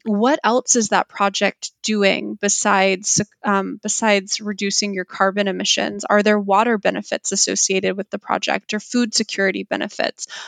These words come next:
Are they helping meet, um, you know, other United Nations Sustainable Development Goals? Um, so, so there's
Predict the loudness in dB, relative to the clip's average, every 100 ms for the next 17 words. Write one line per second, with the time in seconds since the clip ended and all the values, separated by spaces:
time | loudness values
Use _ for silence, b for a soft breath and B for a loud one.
0 | B 0 2 2 2 2 2 2 0 -2
1 | -2 0 0 -2 -2 0 0 -2 -6 -10
2 | B B B -2 0 2 2 4 2 2
3 | 0 0 0 0 0 -2 0 -2 -2 -2
4 | 0 0 0 0 -2 0 2 4 2 -2
5 | -4 -2 -2 0 0 0 -2 _ _ _
6 | _ _ _ _ 0 4 4 2 -2 2
7 | 4 4 2 B B B B 2 2 2
8 | -2